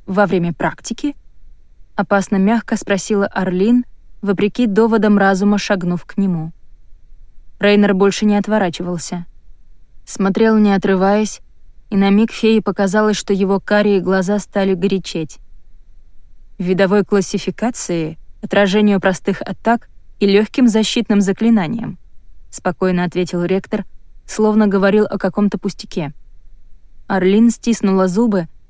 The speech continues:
а затем вдруг воскликнула прямо в его лицо.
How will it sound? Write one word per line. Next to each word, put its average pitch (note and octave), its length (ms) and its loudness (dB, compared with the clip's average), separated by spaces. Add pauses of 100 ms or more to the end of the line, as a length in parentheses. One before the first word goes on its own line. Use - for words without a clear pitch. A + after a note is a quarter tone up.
(120)
а F#3 80 -2
затем G3 360 2
вдруг G#3+ 300 0
воскликнула G#3+ 640 2
прямо G#3 340 2
в F#3 40 0
его F#3 240 0
лицо. F#3+ 440 -2